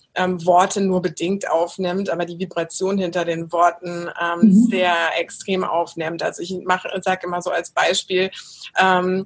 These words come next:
Speaker 1: das Wort Danke. Ne? Du kannst Danke sagen, so, ähm, wenn dir jemand ein ganz tolles Geschenk gemacht hast, du kannst es mit Tränen in den Augen sagen, du kannst demjenigen um den Hals fallen und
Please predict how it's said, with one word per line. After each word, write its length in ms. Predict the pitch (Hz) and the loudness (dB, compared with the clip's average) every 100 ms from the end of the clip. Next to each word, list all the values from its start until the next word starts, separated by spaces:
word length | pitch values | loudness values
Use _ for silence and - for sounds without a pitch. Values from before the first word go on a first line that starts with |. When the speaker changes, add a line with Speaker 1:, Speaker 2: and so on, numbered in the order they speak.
| - - | -6 -2
Speaker 1:
das 220 | 202 196 | -2 2
Wort 260 | 190 175 - | 2 2 2
Danke. 640 | 175 175 226 - 180 170 | 2 2 -2 -2 -2 0
Ne? 100 | 185 | -2
Du 100 | 208 | -2
kannst 460 | 202 - 202 202 - | -2 -4 -6 -4 0
Danke 400 | 170 220 247 262 | 0 0 -2 -4
sagen, 400 | 226 233 285 359 427 440 | 0 2 2 4 2 0
so, 480 | - 208 208 220 254 - - - | 0 2 4 2 0 -8 -14 -2
ähm, 460 | 185 185 190 190 190 | 2 4 4 2 2
wenn 140 | 202 | 2
dir 100 | 208 | 4
jemand 340 | 202 202 196 190 | 2 2 2 2
ein 60 | |
ganz 240 | 185 196 - | 2 0 0
tolles 280 | 214 196 202 | -4 -4 -4
Geschenk 360 | 196 190 190 | 0 0 0
gemacht 300 | 220 208 220 | -2 -4 -2
hast, 260 | 247 233 226 | 2 2 2
du 100 | 208 | -4
kannst 260 | 202 190 185 | -4 -6 -6
es 80 | 196 | -6
mit 140 | 185 | -4
Tränen 400 | - 220 214 233 | -4 -2 0 0
in 120 | 190 196 | 0 0
den 40 | |
Augen 360 | 180 175 214 214 | 2 2 2 0
sagen, 300 | 208 202 214 | 2 2 2
du 60 | |
kannst 280 | 202 202 196 | -2 -6 -6
demjenigen 420 | 202 196 196 190 | -2 0 0 0
um 140 | 180 190 | -2 0
den 80 | 190 | 2
Hals 320 | 190 202 - | 2 2 -2
fallen 380 | 240 196 202 185 | 0 2 2 0
und 280 | 196 202 | -2 -2